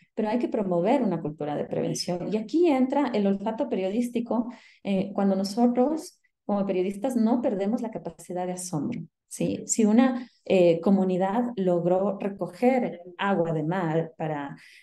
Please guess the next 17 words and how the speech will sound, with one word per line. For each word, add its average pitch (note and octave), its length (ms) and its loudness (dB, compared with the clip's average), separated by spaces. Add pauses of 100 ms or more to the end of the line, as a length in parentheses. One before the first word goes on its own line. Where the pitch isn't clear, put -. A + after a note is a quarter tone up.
(100)
eh, D#3 440 2
el E3 180 4
riego G3+ 260 4
de E3+ 60 4
sus E3 220 -6
cultivos F3 800 0
y E3+ 80 -4
desalinizarla, E3+ 1200 -2 (260)
pues A#3+ 200 -4
esa D4 260 -2
es A#3+ 200 2
una B3 160 4
muestra G3+ 400 -2
de F3 380 -2
resiliencia F3+ 880 -4
costera, A#3+ 580 -2
precisamente. E3 720 -6